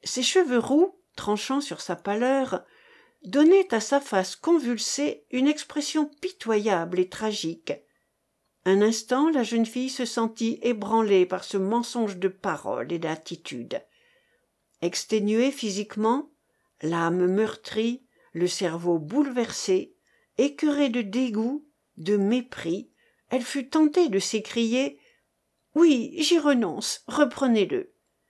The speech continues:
Mais ce mouvement de pitié dédaigneuse ne dura pas. Elle avait entendu dans le vestibule la chaise roulante de Lucien, sa petite voix aiguë qui appelait, «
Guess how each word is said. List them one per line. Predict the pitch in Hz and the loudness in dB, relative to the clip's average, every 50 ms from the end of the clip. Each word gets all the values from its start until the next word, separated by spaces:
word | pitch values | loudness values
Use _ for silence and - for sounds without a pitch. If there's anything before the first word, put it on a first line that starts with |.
| _ _ _ _ _ _ _ _ _ _ _ _ _ _ _ _ _ - | _ _ _ _ _ _ _ _ _ _ _ _ _ _ _ _ _ 0
Mais | 254 277 | 0 2
ce | - - 320 | 4 4 6
mouvement | 294 277 311 349 339 - - 359 381 370 302 | 8 8 8 8 8 6 6 6 6 6 6
de | 220 196 208 | 4 2 0
pitié | 202 - 277 277 - - 339 320 | 0 -2 -6 -4 -2 0 2 2
dédaigneuse | 247 196 220 196 165 180 185 180 190 226 254 262 254 226 | 2 2 2 2 6 6 6 6 6 2 2 0 0 -2
ne | 185 160 165 | -2 -2 -2
dura | 156 208 240 - - 117 - | -2 -2 -4 -2 -2 -4 -6
pas. | - - - - - _ _ _ _ _ _ _ _ _ _ _ _ _ _ _ _ | -6 -6 -6 -6 -8 _ _ _ _ _ _ _ _ _ _ _ _ _ _ _ _
Elle | - 220 247 | -2 0 0
avait | 277 285 320 311 - | 2 2 0 0 0
entendu | 339 330 339 349 349 311 311 320 285 | 0 2 4 4 4 4 4 2 2
dans | 208 208 202 | 2 0 0
le | 196 214 | 0 0
vestibule | 196 208 208 208 - - - 247 220 254 294 320 339 339 294 240 - - | 2 0 0 -2 -2 -6 -6 -4 -2 2 4 4 4 4 2 0 -2 -4
la | - 214 226 | -4 -4 -4
chaise | 226 - 262 247 233 - | -2 -2 -2 -2 -2 -2
roulante | - 254 269 269 294 311 311 294 | -4 -2 0 2 2 2 2 2
de | 233 202 226 | 0 0 -2
Lucien, | 196 202 202 - - - - 170 165 160 - _ _ _ _ _ _ _ _ _ _ _ | -2 -2 -6 -6 -8 -8 -6 -6 -6 -6 -8 _ _ _ _ _ _ _ _ _ _ _
sa | - - - 156 | -12 -8 -8 -8
petite | 156 - 226 226 - 247 202 190 | -6 -6 -8 -6 -6 -8 -8 -6
voix | 190 226 269 277 - - | -2 2 2 2 2 2
aiguë | - 226 233 202 190 220 302 359 359 - | 2 2 2 2 0 2 2 2 2 2
qui | - 240 233 | -2 -2 0
appelait, « | 226 226 226 - 233 220 214 202 202 196 190 - _ | 0 0 0 0 0 2 4 4 4 2 0 -2 _